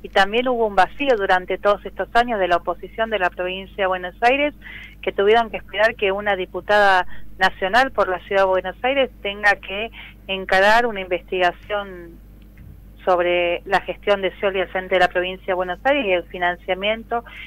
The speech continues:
irregular de su campaña, ¿no? Y como la justicia de la provincia de Buenos Aires es una justicia que ha permitido, por ejemplo, que a Scioli se lo, se lo deje de investigar en tiempo récord,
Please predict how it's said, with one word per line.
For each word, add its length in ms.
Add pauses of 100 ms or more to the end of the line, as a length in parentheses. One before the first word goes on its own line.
(200)
irregular 540
de 400 (100)
su 40
campaña, 720
¿no? 320 (460)
Y 640 (200)
como 340
la 100
justicia 640
de 80
la 120
provincia 380
de 60
Buenos 260
Aires 160
es 140
una 140
justicia 480
que 100
ha 100
permitido, 720 (600)
por 140
ejemplo, 640
que 160
a 140
Scioli 300
se 180
lo, 480 (480)
se 100
lo 140
deje 260
de 60
investigar 460
en 140
tiempo 380
récord, 420